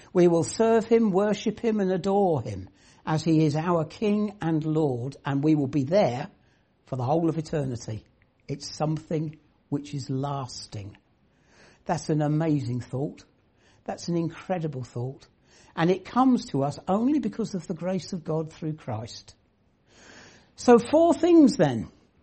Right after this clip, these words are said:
I've found something, or have you? I've found something of inestimable value, or have you? I've found something that brings joy,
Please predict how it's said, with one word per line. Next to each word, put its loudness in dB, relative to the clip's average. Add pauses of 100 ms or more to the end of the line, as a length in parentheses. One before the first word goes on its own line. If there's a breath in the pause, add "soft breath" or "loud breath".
(160)
I've 0
found 2
something, 0 (280)
or -12
have -8
you? -14 (840 soft breath)
I've 4
found 4
something 4
of 4
inestimable 2
value, 0 (360)
or -8
have -10
you? -14 (680 soft breath)
I've 0
found 4
something 6
that 2
brings 2
joy, -2